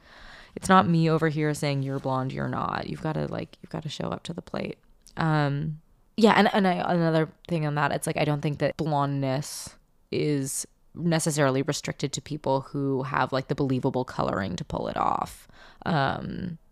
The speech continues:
like, I would say Beyonce is a more legitimate blonde than Aubrey Plaza, because she embodies the spirit of blondness,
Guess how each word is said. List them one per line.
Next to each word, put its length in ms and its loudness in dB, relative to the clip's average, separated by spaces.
like, 140 4
I 160 6
would 160 4
say 320 4
Beyonce 640 2
is 140 0
a 60 2
more 220 0
legitimate 580 -2
blonde 580 0
than 420 0
Aubrey 300 4
Plaza, 640 -4
because 180 0
she 160 0
embodies 600 0
the 100 -6
spirit 720 -2
of 260 -4
blondness, 760 -2